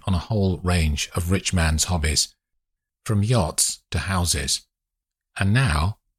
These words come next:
evidently, art. "Sure," says Olivia. "I can do that sort of thing. When would he need the work done?" "Straight away," says Jess. "He is in Venice already, and I'm travelling in the morning with Joel and Em."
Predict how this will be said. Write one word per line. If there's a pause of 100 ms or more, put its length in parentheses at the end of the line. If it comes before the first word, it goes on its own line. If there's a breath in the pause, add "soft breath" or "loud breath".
(120)
evidently, (640)
art. (1200)
"Sure," (500)
says
Olivia. (640)
"I
can
do
that
sort
of
thing. (140)
When
would
he
need
the
work
done?" (960)
"Straight
away," (600)
says
Jess. (560)
"He
is
in
Venice
already,
and
I'm
travelling
in
the
morning
with
Joel
and
Em."